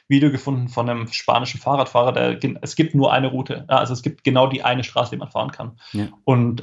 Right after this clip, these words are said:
Speaker 1: da ist, bei ihm war das, ist ein Attentat verübt worden auf einen Bus, der vor ihm gefahren ist.
Speaker 2: Mhm.
Speaker 1: Ja. Und ich habe das dann, ich habe das ja im Nachhinein, wo ich mein Buch recherchiert habe, habe ich das erst gefunden und ich habe mir gedacht, so, das ist, das ist einfach schon ein krasses Risiko.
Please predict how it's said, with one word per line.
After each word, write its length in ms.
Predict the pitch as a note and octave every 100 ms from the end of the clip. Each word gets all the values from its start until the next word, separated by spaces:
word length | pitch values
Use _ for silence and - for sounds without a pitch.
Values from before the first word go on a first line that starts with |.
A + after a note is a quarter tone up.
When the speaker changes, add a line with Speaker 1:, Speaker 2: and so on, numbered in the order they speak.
| -
Speaker 1:
da 220 | A#2+ C#3
ist, 580 | - B2+ - - - _
bei 160 | A#2+ B2
ihm 500 | C#3+ D3+ F3 D#3+ -
war 200 | A2+ C3
das, 380 | C3 B2+ - - _ _ -
ist 140 | A2+
ein 140 | A#2+ B2
Attentat 460 | C3+ - D3 C3
verübt 440 | - - D3+ D3+ -
worden 240 | B2 B2
auf 200 | C3 A#2+
einen 240 | B2 A#2+ A#2
Bus, 260 | D3+ D3+
der 160 | - A2+
vor 320 | - - C3
ihm 120 | B2+
gefahren 360 | A#2+ - A2+ -
ist. 340 | C#3 - - -
Speaker 2:
Mhm. 320 | F2 F2 F2 -
Speaker 1:
Ja. 240 | - - _ -
Und 460 | B2 A#2+ A#2 A2+ -
ich 120 | -
habe 80 | C#3+
das 80 | C3
dann, 360 | B2+ A#2+ A#2 - _
ich 100 | C3+
habe 60 | -
das 80 | B2
ja 80 |
im 80 | B2
Nachhinein, 560 | B2 C#3+ C#3 C3+ C3 B2+
wo 40 |
ich 60 | B2
mein 140 | A#2+
Buch 160 | C#3 D3+
recherchiert 320 | B2+ B2 C#3+
habe, 80 | B2+
habe 80 | A2+
ich 60 |
das 80 | A#2
erst 140 | A#2 -
gefunden 340 | A#2+ D3 D#3
und 60 | -
ich 60 |
habe 80 | A2+
mir 40 | A#2+
gedacht, 140 | C#3 -
so, 80 | C3
das 100 | -
ist, 280 | A#2+ -
das 100 | -
ist 120 | G3+ E3+
einfach 220 | D3 F3
schon 160 | - E3
ein 40 |
krasses 520 | E3+ - - F#3 G3 -
Risiko. 500 | E3 D3+ _ -